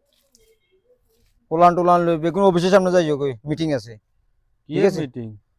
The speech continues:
Speaker 1: দলীয় প্রোগ্রাম আছে, থাকতে হবে বেগুন। হোলান্ডের বেগুন কই দিও, ঠিক আছে নি? তো কিছু খরচাপাতি বসে রাখি যাবো সন্ধ্যার দিকে।
Speaker 2: মিটিং এ কি আরে বাদ দিব নি?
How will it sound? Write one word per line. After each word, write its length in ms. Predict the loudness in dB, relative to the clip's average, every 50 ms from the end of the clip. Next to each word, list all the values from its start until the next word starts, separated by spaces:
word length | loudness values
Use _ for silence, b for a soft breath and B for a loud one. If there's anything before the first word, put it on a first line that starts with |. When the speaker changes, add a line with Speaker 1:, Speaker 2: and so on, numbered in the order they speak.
| _ _ _ _ _ _ 2
Speaker 1:
দলীয় 420 | 4 6 6 6 6 8 8 8 6
প্রোগ্রাম 320 | 4 4 4 4 6 6
আছে, 400 | 6 4 4 4 2 2 0 -4 _ _ _ -2
থাকতে 240 | -2 -2 0 2 2
হবে 120 | 4 4 6
বেগুন। 320 | 4 2 2 -2 -6 -4
হোলান্ডের 380 | -2 -2 -2 -2 -2 0 -2 0
বেগুন 280 | 0 0 0 0 -2
কই 220 | 0 2 2 2 2
দিও, 260 | 0 -2 -4 -4 -4
ঠিক 180 | -4 -2 0
আছে 160 | 0 0 0 -4
নি? 180 | -8 -8 -12 -14 _ _ _ _ _ _
তো 80 | -12 -8
কিছু 180 | -6 -4 -2 0
খরচাপাতি 480 | 0 0 0 0 0 0 0 0 0
বসে 260 | -2 0 2 2 2
রাখি 280 | 4 4 4 2 2 0
যাবো 320 | -4 -2 -4 -4 -6 -10 -12 _ _ _ _ _ _ _ -12
সন্ধ্যার 240 | -8 -6 -6 -4 -4
দিকে। 240 | -2 -2 -2 -2 -4 _ _ _ -10 -8
Speaker 2:
মিটিং 340 | -8 -6 -6 -6 -6 -6
এ 20 | -6
কি 120 | -2 0
আরে 160 | 0 2 0
বাদ 200 | 0 0 -2 -2
দিব 280 | -2 -4 -6 -6 -4 -4
নি? 280 | -4 -4 -4 -6 -6